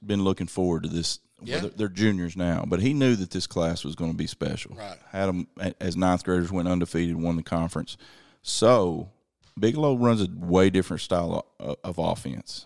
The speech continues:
Speaker 1: I mean, they're gonna line up, they're gonna run it, they're gonna pound you, they're gonna hit you in the mouth. Conway
Speaker 2: Yeah.
Speaker 1: Christian likes to throw it around a little bit.
Speaker 2: They do.
Speaker 1: But this Conway Christian defense has played really good this year.
Speaker 2: They
Speaker 1: So
Speaker 2: have.
Speaker 1: it's gonna be an interesting game.
Speaker 2: And, and that Bigelow defense
Speaker 1: Yeah.
Speaker 2: is good every year.
Speaker 1: Yeah.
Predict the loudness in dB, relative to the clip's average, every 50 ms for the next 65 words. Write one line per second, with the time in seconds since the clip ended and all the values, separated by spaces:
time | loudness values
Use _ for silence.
0 | -10 -6 -4 -2 -2 0 0 2 2 2 4 2 2 2 0 -2 -2 -4 -4 -2
1 | -2 -2 0 0 0 2 2 0 -2 -4 -8 -8 -6 -6 -8 -4 -4 -2 0 0
2 | 0 0 -2 -2 -6 -8 -6 -6 -4 -4 -4 -4 -6 -6 -4 -2 0 2 4 4
3 | 4 4 4 2 0 -4 -14 -18 -20 -20 _ -14 -10 -8 -8 -6 -4 -4 -6 -4
4 | -4 -8 -6 -4 -6 -6 -6 -2 0 4 4 4 6 6 6 4 4 4 2 0
5 | -2 -4 -4 -6 -6 -6 -8 -12 -12 -8 -6 -6 -6 -6 -8 -16 _ _ _ _
6 | -6 -4 -2 -2 -4 -4 0 2 2 4 4 2 0 0 0 0 0 0 -4 -4
7 | -2 -2 -2 -2 -2 -4 -6 -6 -8 -10 -12 -10 -10 -8 -8 -8 -8 -8 -6 -6
8 | -4 -4 -4 -6 -4 -6 -6 -6 -6 -10 -12 -12 -12 -14 -14 -14 -12 -12 -8 -4
9 | -2 -2 -2 -2 -4 -6 -10 -14 _ _ _ _ _ _ -4 -2 2 2 4 6
10 | 8 6 6 8 6 6 6 4 4 2 0 -2 -6 -4 -4 -4 -6 -6 -8 -12
11 | _ -14 -14 -14 -12 -10 -10 -10 -10 -10 -12 -10 -10 -10 -10 -8 -8 -8 -8 -8
12 | -8 -12 -12 -12 -12 -10 -10 -10 -10 -10 -10 -10 -10 -12 _ _ _ 4 4 4
13 | 4 2 -6 -16 -20 -20 -16 -12 -10 -8 -6 -4 -4 -4 -4 -6 -10 -10 -10 -12
14 | -10 -8 -8 -8 -8